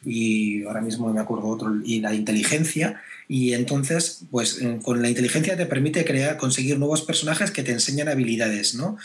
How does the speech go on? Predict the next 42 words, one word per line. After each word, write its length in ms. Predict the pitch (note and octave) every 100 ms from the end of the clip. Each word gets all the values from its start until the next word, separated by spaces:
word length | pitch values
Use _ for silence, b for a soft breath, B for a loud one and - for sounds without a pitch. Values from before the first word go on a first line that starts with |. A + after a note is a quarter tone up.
| B B
Con 380 | - B2 A#2+ A#2+
la 100 | A#2
fuerza, 400 | - D3 F3+ F3+
pues, 120 | -
te 100 | C#3
permite 340 | B2+ B2 C3+ D3
ir 220 | C#3+ C3+
haciéndote 420 | A#2 C#3+ C3+ C3+
más 200 | C3 A#2
tocho, 280 | A#2+ A2 G#2+
¿no? 100 | A#2+
Y 80 | D#3+
entonces 400 | B2 B2 A2 B2
tienes 260 | C3 C3+ C3+
que 300 | C3 C3 C3 B B
ir, 220 | D3+ D#3
eh, 240 | D#3 A#2 A#2
mejorando 640 | A#2+ A#2+ A#2+ - C3 C#3+
tu 100 | C#3+
personaje, 460 | C3+ C3+ D3 D#3+ G3
como 160 | A#2+
en 80 | A2+
los 100 | A2
juegos 240 | - B2+ C3+
de 80 |
rol 180 | C3 C3+
del 120 | C3+
ordenador, 460 | C3 C3+ C#3+ D#3+ G#3 B B -
hasta 220 | A#2 A#2+
hacerlo 280 | C#3 C3 C3+
ya 160 | C#3
fuerte, 460 | - F3+ F3+ A3 A#3+
conseguir 380 | C#3 B2+ B2 C3+
entrar 200 | C3+ C#3+
en 60 |
la 100 | C#3+
torre 240 | C#3 E3 G3
y 60 |
vencer 340 | D#3 B2 C3+ A#2+
al, 500 | A2+ A2 G#2 G#2 G#2+
al 160 | A#2+ A2
enemigo. 480 | G#2+ A2+ A#2 F#2